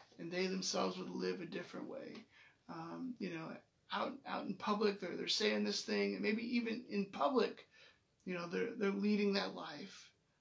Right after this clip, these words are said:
But Christ, the Son of God, knew that in their hearts and in their private lives, they were nothing, uh, but hypocrites, just empty. Um, he called them whitewashed tombs. You know, on the outside it looks great, but on the inside they're rotten and dead.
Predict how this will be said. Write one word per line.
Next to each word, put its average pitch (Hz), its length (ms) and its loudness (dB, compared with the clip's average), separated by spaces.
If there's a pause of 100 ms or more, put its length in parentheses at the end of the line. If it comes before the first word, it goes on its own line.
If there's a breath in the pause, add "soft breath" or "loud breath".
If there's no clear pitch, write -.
(140)
But 185 140 -8
Christ, 190 540 0
the 196 60 -8
Son 190 260 0
of 180 100 -6
God, 180 260 -4
knew 202 400 4
that 175 160 -4
in 190 100 -4
their 180 220 -8
hearts - 500 -4 (340 loud breath)
and 180 100 -6
in 170 60 -4
their 180 100 -4
private 180 460 -2
lives, 175 280 -8
they 175 80 -6
were 165 60 -8
nothing, 165 560 -8 (440 loud breath)
uh, 80 160 -10
but - 120 -8
hypocrites, - 640 -12
just - 400 -4
empty. 185 560 -6 (500 soft breath)
Um, 160 240 -10
he 185 100 -8
called 180 240 2
them 180 220 -2
whitewashed 190 720 0
tombs. 175 360 -4
You 170 80 -4
know, 170 60 -2
on 180 80 0
the 175 80 -2
outside 196 420 0
it 196 80 0
looks - 320 -2
great, 185 220 0
but 175 100 -2
on 170 100 -8
the - 80 -4
inside 175 460 -4 (460 loud breath)
they're 170 140 -2
rotten 170 600 -2
and 165 180 -6
dead. 165 420 -10